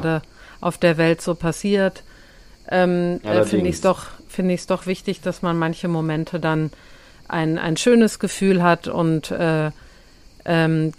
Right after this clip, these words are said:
Speaker 1: vor allen Dingen am Morgen, wenn der Tag beginnt. Und, äh, das, äh,
Speaker 2: Das
Speaker 1: Lied heißt
Speaker 2: ist
Speaker 1: I Think I Call It Morning.
Speaker 2: Ich mach's gleich an.
Speaker 1: Machst
Speaker 2: Und
Speaker 1: du
Speaker 2: das
Speaker 1: gleich
Speaker 2: ist
Speaker 1: an,
Speaker 2: das
Speaker 1: aber ich
Speaker 2: aller-
Speaker 1: wollte noch kurz erzählen,
Speaker 2: Ja.
Speaker 1: auf welchem Album das ist.
Speaker 2: Ah ja, erzähl weiter.
Speaker 1: Mhm.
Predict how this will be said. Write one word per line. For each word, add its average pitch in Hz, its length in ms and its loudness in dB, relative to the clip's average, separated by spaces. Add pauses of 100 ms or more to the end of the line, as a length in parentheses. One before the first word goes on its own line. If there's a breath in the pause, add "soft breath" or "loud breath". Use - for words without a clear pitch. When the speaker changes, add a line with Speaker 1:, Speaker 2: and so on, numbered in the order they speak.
Speaker 1:
vor - 160 -4
allen 160 120 0
Dingen 165 120 -2
am 156 140 -2
Morgen, 185 400 4
wenn 165 160 0
der 151 140 -2
Tag 160 340 0
beginnt. 156 400 0
Und, 170 320 -2
äh, 160 240 0
das, 160 260 -4
äh, - 60 -8 (200)
Speaker 2:
Das 156 200 -2
Speaker 1:
Lied 185 320 0
heißt 185 340 4
Speaker 2:
ist - 80 -2
Speaker 1:
I 170 80 0
Think 190 300 0
I 170 140 2
Call 165 320 2
It 151 120 -4
Morning. 208 500 2 (520)
Speaker 2:
Ich - 140 -16
mach's 120 200 -2
gleich 101 300 -6
an. 98 320 -6 (180)
Speaker 1:
Machst 185 180 0
Speaker 2:
Und - 60 6
Speaker 1:
du 277 60 6
Speaker 2:
das 240 80 4
Speaker 1:
gleich 214 180 4
Speaker 2:
ist 185 60 2
Speaker 1:
an, 226 100 4
Speaker 2:
das 269 80 6
Speaker 1:
aber 226 100 4
ich 139 60 2
Speaker 2:
aller- 131 100 2
Speaker 1:
wollte 262 160 4
noch 233 160 4
kurz 254 280 2
erzählen, 214 480 4
Speaker 2:
Ja. 170 80 4
Speaker 1:
auf 165 120 0
welchem 185 280 4
Album 170 420 2
das 147 220 -4
ist. 220 280 -6
Speaker 2:
Ah 143 60 4
ja, 135 200 4
erzähl 120 340 0
weiter. 120 440 0 (180)
Speaker 1:
Mhm. 202 360 2